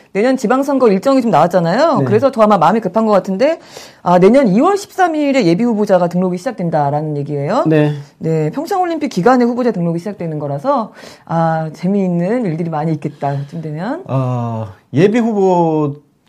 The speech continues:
Speaker 2: 그 정치 신인 같은 경우는 굉장히 힘들 것 같아요.
Speaker 1: 네.
Speaker 2: 올림픽 기간하고 겹쳐가지고 자기 자신을 알리는데 굉장히 큰 어려움이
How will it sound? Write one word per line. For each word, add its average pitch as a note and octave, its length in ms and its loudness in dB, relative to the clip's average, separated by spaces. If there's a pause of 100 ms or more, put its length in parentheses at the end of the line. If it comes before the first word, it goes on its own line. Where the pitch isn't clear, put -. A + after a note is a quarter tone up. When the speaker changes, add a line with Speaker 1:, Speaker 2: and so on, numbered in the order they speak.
(100)
Speaker 2:
그 C3+ 280 -2
정치 G#3+ 280 -4
신인 C4+ 260 2
같은 E3+ 280 -2
경우는 C#3+ 340 0
굉장히 C#3+ 320 -2
힘들 F#3 260 -4
것 F3 80 -6
같아요. G#2+ 760 -6
Speaker 1:
네. D#3+ 440 -10
Speaker 2:
올림픽 F3+ 380 -2
기간하고 D#3+ 440 -2
겹쳐가지고 C#3+ 800 -2
자기 D3 260 -4
자신을 D#3 360 -4
알리는데 C#3+ 840 -4
굉장히 D#3 680 -4
큰 - 200 -12
어려움이 D#3 460 -4